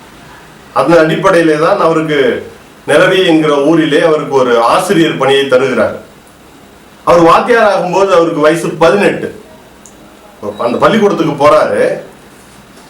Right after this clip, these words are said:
முதல்ல அந்த பள்ளியினுடைய தலைமை ஆசிரியர் வந்து வகுப்புல இவரை அறிமுகப்படுத்துறாரு.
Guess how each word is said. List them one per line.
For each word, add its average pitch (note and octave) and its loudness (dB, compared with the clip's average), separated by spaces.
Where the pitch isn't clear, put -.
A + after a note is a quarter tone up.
முதல்ல E3 2
அந்த D3 -2
பள்ளியினுடைய D#3+ 0
தலைமை E3 0
ஆசிரியர் D3+ 0
வந்து C#3+ -2
வகுப்புல D#3+ 2
இவரை C3+ 0
அறிமுகப்படுத்துறாரு. A2+ -4